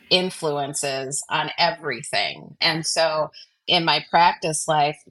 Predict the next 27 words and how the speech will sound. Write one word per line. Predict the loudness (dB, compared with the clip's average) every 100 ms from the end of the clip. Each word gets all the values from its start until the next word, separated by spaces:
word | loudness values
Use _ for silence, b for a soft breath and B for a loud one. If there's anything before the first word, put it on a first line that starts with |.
| -6
we | -2
were | 4 4 4
getting | 2 0 -2
a | 0
lot | 0 0
of | -2
these | -4 -4
questions | -2 0 0 0 0 0 0 -6 -6 -2
and | 0 0
concerns | -4 -2 0 0 0 -2 -4
about, | 0 0 0 -6 -20 _
"I | 0 0
just | -2 -2
want | -4 -4
the |
head | -8 -2 -2 -2
to | -6
toe | -6 -2 -2
body | 0 0 0 -6
scan | -6 -4 -2 -2
in | -4
every | -4 -4 -6
lab | -4 -2 -2 -4
you | -10
can | -10 -6
think | 2 2 4
of | 2 2 2 -2